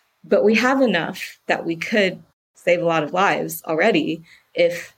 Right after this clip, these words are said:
this knowledge was, was more widely available. So again, that's one reason I really wanted to do this.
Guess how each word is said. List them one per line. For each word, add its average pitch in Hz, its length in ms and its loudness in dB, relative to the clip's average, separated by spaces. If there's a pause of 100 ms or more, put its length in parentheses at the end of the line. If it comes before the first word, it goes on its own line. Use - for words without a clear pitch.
this 165 380 -4
knowledge 175 460 0
was, 160 340 -6
was 160 160 -6
more 165 160 0
widely 160 320 0
available. 160 480 2
So 165 400 -2 (460)
again, 180 340 0
that's - 460 -6
one 170 180 0
reason 160 320 0
I 147 40 0
really 170 200 0
wanted 170 240 -6
to 160 80 -12
do 190 140 -2
this. - 340 -10